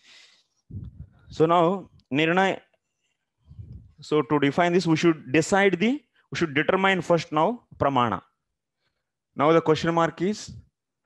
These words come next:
Pramana has to be, has to, Pramana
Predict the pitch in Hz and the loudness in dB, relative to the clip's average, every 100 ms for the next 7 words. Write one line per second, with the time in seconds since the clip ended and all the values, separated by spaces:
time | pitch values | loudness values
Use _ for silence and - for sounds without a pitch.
0 | - 135 143 143 151 151 131 127 - 131 | -2 0 2 2 0 0 -2 -2 -6 -8
1 | 208 214 _ _ _ _ _ _ _ _ | -8 -12 _ _ _ _ _ _ _ _
2 | _ 117 117 113 127 - 123 131 131 127 | _ -6 -6 -6 -8 -4 0 2 2 0
3 | 147 214 | 0 -4